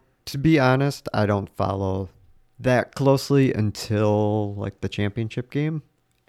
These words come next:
And if they make the championship game, I'll try to watch.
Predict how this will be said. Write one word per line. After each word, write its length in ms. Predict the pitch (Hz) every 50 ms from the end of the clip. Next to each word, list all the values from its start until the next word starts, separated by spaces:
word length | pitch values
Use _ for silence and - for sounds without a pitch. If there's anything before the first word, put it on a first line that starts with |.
| -
And 380 | - - 104 98 95 98 - -
if 140 | 120 - -
they 240 | 147 143 143 139 135
make 240 | 147 170 180 -
the 60 | - 107
championship 580 | - - 113 123 - 156 127 107 - - - -
game, 400 | - - - - - - - - _ _ _ _ _ _ _ _ _ _ -
I'll 100 | 101 95
try 180 | - 104 101
to 100 | 95 95
watch. 500 | 92 95 107 110 101 - - - - -